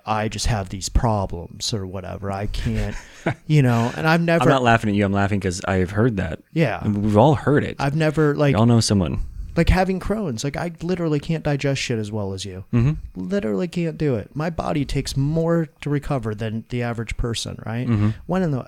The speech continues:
Speaker 1: and I have never sat there and, like, used as an excuse of why I'm not better at, like,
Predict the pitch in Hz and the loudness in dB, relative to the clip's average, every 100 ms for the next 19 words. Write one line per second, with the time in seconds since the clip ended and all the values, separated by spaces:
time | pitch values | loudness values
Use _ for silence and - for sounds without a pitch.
0 | - 151 165 160 120 120 135 139 147 - | -4 0 2 2 0 0 0 2 0 0
1 | 135 127 120 110 110 107 - 117 113 123 | 0 -2 -2 -2 -2 -4 -2 0 2 2
2 | 117 98 107 104 - - 143 120 104 - | 0 -2 -4 -6 -8 0 4 4 2 -4
3 | - _ _ _ _ _ _ _ _ _ | -8 _ _ _ _ _ _ _ _ _
4 | _ - - - 123 98 110 117 120 120 | _ -18 -8 2 4 4 4 6 6 4
5 | 107 113 113 107 - 110 123 120 107 101 | 2 0 -2 -4 -8 -4 -2 0 -2 -4
6 | 95 117 101 - | -4 -4 -4 -6